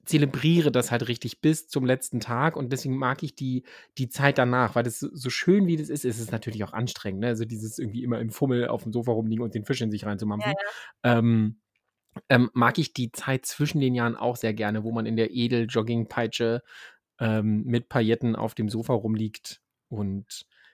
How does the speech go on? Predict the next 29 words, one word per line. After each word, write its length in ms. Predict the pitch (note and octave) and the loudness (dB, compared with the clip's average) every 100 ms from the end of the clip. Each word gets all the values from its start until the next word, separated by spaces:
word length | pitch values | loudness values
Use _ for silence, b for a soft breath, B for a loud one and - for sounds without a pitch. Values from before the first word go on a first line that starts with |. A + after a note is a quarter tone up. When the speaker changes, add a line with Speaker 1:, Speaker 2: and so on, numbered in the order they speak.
| b - | b -2
Speaker 1:
die 60 | |
letzten 480 | B2+ B2+ - - A#2+ | 2 2 0 -6 -6
Plätzchen 440 | - A#2 - A#2 | -2 -4 -2 0
nascht, 380 | A2 A2 A2 - | 2 0 -2 -2
noch 180 | B2+ A#2+ | -2 0
einen 120 | B2 | -4
kleinen 340 | - A#2 A2+ A2 | -2 0 2 0
Glühwein 440 | A2 A#2 A2+ A2+ | 0 0 2 2
hinterher 500 | A#2+ A#2+ A2+ A#2 A#2 | 2 0 0 0 0
kippt, 600 | - - A2+ - - - - | -2 -2 -2 -4 -14 -10 -6
ähm, 460 | G#2+ G#2+ G#2+ G#2 | -4 -2 -4 -4
irgendwie 300 | - C#3 B2+ | -4 -4 -2
was 220 | B2 B2 - | -2 -2 -2
kocht, 440 | - A#2+ A#2 - | 2 4 4 2
der 80 | B2 | 0
Baum 300 | A#2+ A2 A2 | 2 0 0
ist 180 | G#2+ - | -6 -2
da, 320 | G2+ G#2+ G#2+ | 0 2 0
es 160 | G#2 | -2
li-, 60 | B2 | -8
liegen 240 | B2 A#2+ A#2+ | -8 -6 -4
so 80 | |
die 120 | A2 A#2+ | -6 -6
ausgepackten 500 | A2+ A#2+ B2 - A#2+ | -8 -6 -8 -6 -8
Geschenke 320 | - A2+ A2+ | -4 -6 -6
unterm 200 | A2+ A2+ | -8 -8
Baum 180 | G#2 G#2+ | -8 -8
und 80 | |
so. 100 | A2 | -10